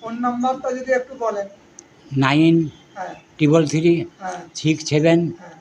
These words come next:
Speaker 2: থ্রি টু নাইন জিরো।
Speaker 1: আচ্ছা। আচ্ছা, এখানে মায়ের কি কোনো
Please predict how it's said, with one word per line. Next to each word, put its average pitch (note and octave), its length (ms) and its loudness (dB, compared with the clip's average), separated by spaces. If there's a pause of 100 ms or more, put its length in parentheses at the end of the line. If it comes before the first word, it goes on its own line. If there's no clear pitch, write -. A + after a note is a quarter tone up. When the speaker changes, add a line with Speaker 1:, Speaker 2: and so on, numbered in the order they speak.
(220)
Speaker 2:
থ্রি D3+ 280 2
টু F3 420 2 (440)
নাইন C#3+ 340 4
জিরো। A#2 280 -2
Speaker 1:
আচ্ছা। - 640 -20 (840)
আচ্ছা, A#3+ 180 -6
এখানে C#4 300 2
মায়ের B3+ 400 -2
কি D4+ 100 -8
কোনো C#4+ 280 -6